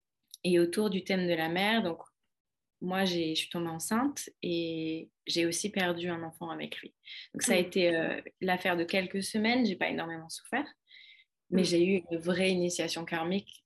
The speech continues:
Speaker 1: de « t'es pas prête du tout à être mère,
Speaker 2: Oui.
Speaker 1: en fait ».
Speaker 2: Mm, mm.
Speaker 1: Et, et t'es dans une illusion totale. Et c'est quelques
Speaker 2: Mm.
Speaker 1: semaines après que la rupture a suivi. Et qu'en une semaine,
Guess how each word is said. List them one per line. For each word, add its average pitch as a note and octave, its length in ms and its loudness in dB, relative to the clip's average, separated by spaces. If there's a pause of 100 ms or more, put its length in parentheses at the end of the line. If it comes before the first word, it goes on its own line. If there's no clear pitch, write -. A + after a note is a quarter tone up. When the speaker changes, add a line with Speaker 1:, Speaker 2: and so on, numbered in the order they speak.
Speaker 1:
de « D#3 520 -2 (180)
t'es E3+ 100 -2
pas D#3 160 -4
prête F3+ 380 -4
du - 120 -14
tout - 160 -4
à D#3+ 80 2
être D3+ 160 -6
mère, A#3 160 6
Speaker 2:
Oui. G#3 80 4 (100)
Speaker 1:
en - 60 -18
fait ». - 140 -14 (560)
Speaker 2:
Mm, A#3 40 2 (140)
mm. G#3 80 -2 (280)
Speaker 1:
Et, D#3+ 540 -2
et E3 40 2
t'es F#3 120 2
dans E3 160 0
une D#3+ 400 0
illusion F#3+ 480 0
totale. E3+ 480 -6 (460)
Et D#3 80 -2
c'est D3+ 240 -6
quelques F3 400 0
Speaker 2:
Mm. - 20 0
Speaker 1:
semaines E3 340 -6
après - 380 -2
que - 140 -4
la E3 180 2
rupture F3 460 -2
a E3 100 -4
suivi. G#3 600 -2 (800)
Et - 60 -10
qu'en D#3+ 440 -4 (240)
une A#3 260 4
semaine, G#3 800 0